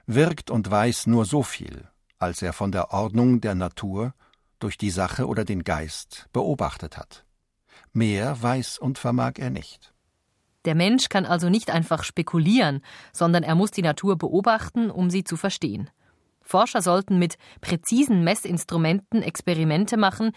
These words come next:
Speaker 2: die überprüfbar sind. Sie sollten alle Resultate zusammentragen, sorgfältig analysieren, sich bei der Analyse vor den eigenen Vorurteilen hüten und erst dann Schlüsse darüber ziehen,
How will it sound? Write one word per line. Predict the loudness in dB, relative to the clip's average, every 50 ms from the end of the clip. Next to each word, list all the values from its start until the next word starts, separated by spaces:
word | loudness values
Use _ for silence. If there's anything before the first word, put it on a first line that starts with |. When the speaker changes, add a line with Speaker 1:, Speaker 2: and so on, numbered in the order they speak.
| -8 -16 _ -10
Speaker 2:
die | -4 -2
überprüfbar | 0 2 2 0 0 0 0 0 0 2 2 0 0 0
sind. | -2 -4 -6 -8 -10 -14 _ _ _ _
Sie | -6 -4 0
sollten | 2 2 2 2 0 -2 -4 -2
alle | 0 0 2 2 2 2
Resultate | 0 0 0 0 0 2 2 2 2 0 -2 -6
zusammentragen, | -6 -4 -4 -2 0 2 2 2 2 0 0 0 0 2 2 2 0 -2 -2 -2 -4 _ _ _ _
sorgfältig | -2 2 2 2 2 2 0 0 0 0 0 -2 -4 -2 0
analysieren, | 2 2 2 2 0 0 -2 0 2 2 2 2 2 0 -4 _ _ _ -20 -20 _ _ _
sich | -6 -6 0 2
bei | 2 2 2
der | 2 -2 -2 -2
Analyse | 0 0 0 2 2 4 2 2 2 0 -2
vor | -2 -2 -2 0
den | 0 -2 0 0
eigenen | 0 0 2 2 2 2 2 0 0
Vorurteilen | -2 -2 0 0 0 2 2 0 0 0 0 0 2 2 2 2
hüten | 2 2 0 0 2 2 2 2 2 0 -4 -14 -20 -12 -2
und | 0 0 0 0 0 0
erst | 2 2 2 0 -2 -2 2
dann | 2 4 4 2
Schlüsse | 0 0 -2 -2 0 0 0
darüber | 0 2 2 2 0 0 0
ziehen, | 0 0 0 2 2 2 2